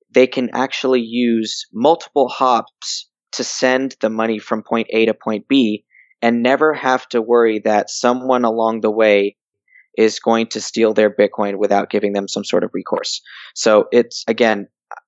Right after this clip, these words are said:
I, I, I'm not gonna be able to explain it as well as someone who writes code can,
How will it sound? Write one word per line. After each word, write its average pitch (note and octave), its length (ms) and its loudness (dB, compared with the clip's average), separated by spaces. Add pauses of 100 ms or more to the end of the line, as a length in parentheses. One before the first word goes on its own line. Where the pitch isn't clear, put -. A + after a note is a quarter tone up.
(120)
I, A#2 120 -2 (160)
I, A#2 200 0 (160)
I'm B2+ 100 0
not D3 140 0
gonna C#3+ 140 -2
be B2+ 120 0
able B2 200 0
to A#2+ 120 -2
explain A2+ 380 -2
it A2+ 100 0
as G#2+ 240 -6
well A2 300 4
as G#2 180 0
someone A2+ 300 -2
who B2 120 -4
writes G#2+ 320 -2
code A2+ 400 4 (200)
can, B2+ 340 -2